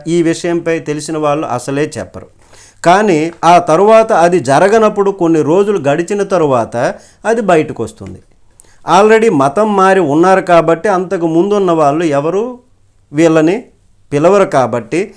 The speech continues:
అది ఆ సమస్య అలాగే ఉండిపోతుంది. ఈ దశలో మత మార్పిడులకు సంబంధించి ఒక పెద్ద ఎత్తున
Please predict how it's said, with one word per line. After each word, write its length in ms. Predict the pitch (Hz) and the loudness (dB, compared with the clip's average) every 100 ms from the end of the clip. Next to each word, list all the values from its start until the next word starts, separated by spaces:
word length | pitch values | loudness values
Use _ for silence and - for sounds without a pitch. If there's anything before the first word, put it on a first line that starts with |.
| - _ 151 | -20 _ -2
అది 220 | 180 208 | 0 4
ఆ 220 | 160 156 | 4 2
సమస్య 460 | 151 151 196 202 156 | 2 -2 -2 -4 -4
అలాగే 460 | 143 160 175 175 | 0 4 4 4
ఉండిపోతుంది. 680 | 196 143 143 127 107 95 90 - _ _ - _ - | 0 -2 -6 -8 -12 -14 -18 -20 _ _ -20 _ -6
ఈ 160 | 202 226 | -2 2
దశలో 500 | 185 190 240 185 180 | 2 2 2 4 2
మత 280 | 156 151 220 | 2 0 0
మార్పిడులకు 680 | 214 208 185 202 190 185 170 | 2 0 0 -2 0 -2 -4
సంబంధించి 680 | 165 175 180 175 170 156 | -4 -2 -2 0 -2 -2
ఒక 220 | 156 147 143 | -4 -4 -6
పెద్ద 400 | - 135 143 202 | -4 -6 -4 -2
ఎత్తున 580 | 185 143 - 208 151 | 0 -2 -4 -4 -4